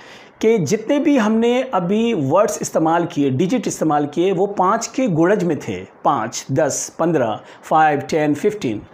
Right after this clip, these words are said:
लेकिन अगर कोई ऐसा अंक आ जाए जो पाँच के गुणज में ना आता हो, for example one, two, three, four, for example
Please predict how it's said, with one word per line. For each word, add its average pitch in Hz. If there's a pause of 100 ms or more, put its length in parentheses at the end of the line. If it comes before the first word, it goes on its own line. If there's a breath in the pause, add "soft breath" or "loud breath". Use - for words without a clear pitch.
(320 loud breath)
लेकिन 254
अगर 277
कोई 247
ऐसा 202
अंक 202
आ -
जाए 123
जो 151
पाँच 202
के 220
गुणज 170
में 185
ना 160
आता 170
हो, 117
for 151
example 156
one, 160
two, 175
three, 190
four, 208 (760 loud breath)
for 175
example 170